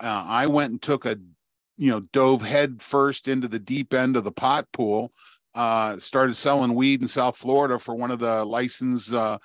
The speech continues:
uh, co-, one of the licensed groups down there, and, um, started learning. And, and Joel,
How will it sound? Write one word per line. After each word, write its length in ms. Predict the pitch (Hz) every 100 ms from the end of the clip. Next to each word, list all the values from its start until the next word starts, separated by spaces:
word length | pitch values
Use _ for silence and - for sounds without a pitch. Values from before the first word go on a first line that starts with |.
| - _ _
uh, 340 | 113 107 98 90
co-, 220 | - -
one 160 | 123
of 80 | 123
the 60 | 117
licensed 580 | 113 127 123 123 117 -
groups 320 | 127 131 -
down 260 | 127 113
there, 240 | 110 107 120 - - - _ -
and, 280 | 127 131 127
um, 200 | 123 123
started 560 | - 151 147 147 135 120
learning. 540 | 127 139 143 110 85 _ _ _ -
And, 420 | 135 127 123 - _ _ _ _
and 180 | 131 127
Joel, 560 | 120 143 151 156 156